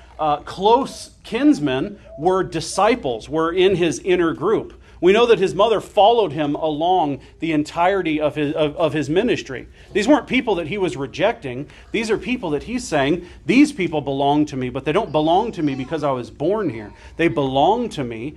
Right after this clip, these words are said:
because this is the place where God is king. And they belong to the kingdom, and so we belong to each other." So the religious leaders are sent packing.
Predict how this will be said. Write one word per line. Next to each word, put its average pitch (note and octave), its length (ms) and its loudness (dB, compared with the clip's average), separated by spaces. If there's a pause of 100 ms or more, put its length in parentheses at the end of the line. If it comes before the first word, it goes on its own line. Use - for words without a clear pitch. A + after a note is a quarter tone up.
(160)
because D#3+ 520 0 (400)
this D#3 340 -2
is F#3+ 140 -4
the F3+ 80 -2
place B2+ 400 -2
where C#3+ 100 0
God A#2 460 -4
is A2+ 200 -12
king. G2+ 420 -10 (420)
And C3 120 -2
they D3 120 4
belong C#3+ 420 2
to C3 80 -4
the B2 80 -6
kingdom, B2 460 -6
and - 100 -12
so B2+ 100 -6
we B2 200 -4
belong B2+ 580 0 (160)
to A2+ 300 -8 (440)
each C3+ 220 -4
other." A#2 300 -8 (1400)
So G#3+ 160 4
the G#3 80 8
religious G3+ 500 4
leaders D#3 540 -4
are D#3+ 100 -4
sent D#3 400 -6
packing. C#3 460 -10